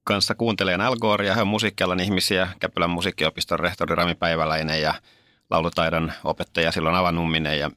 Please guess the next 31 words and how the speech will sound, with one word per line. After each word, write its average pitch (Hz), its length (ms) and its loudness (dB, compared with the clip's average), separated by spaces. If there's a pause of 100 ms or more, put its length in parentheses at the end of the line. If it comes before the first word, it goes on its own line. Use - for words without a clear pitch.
sit - 180 -4
mietittiin 85 540 0 (680)
ja 92 80 2
mökillä 107 360 2
sen 101 340 0 (120)
Al 107 160 2
Goren 101 260 2
esitysten 98 400 0
jälkeen, 92 380 2
että 92 180 -2
mitä 104 240 0
niinku 98 180 0
musiikki-ihmiset 85 760 0
vois 71 220 0
tehdä. 62 320 -2 (360)
Ja 90 60 -6
siitä 107 240 2
tää 85 140 2
jotenkin 85 340 0
sit 87 160 -2
lähti 80 380 0
ja 60 140 -2 (100)
järkättiin 85 560 0 (520)
tilaisuus 92 440 0
musiikkitalolla. 87 880 0 (460)
Silloin 90 300 0
tota 85 220 0
Hansu 92 300 2
Eklund, 85 360 0
joka 82 260 2
on – 80 200 0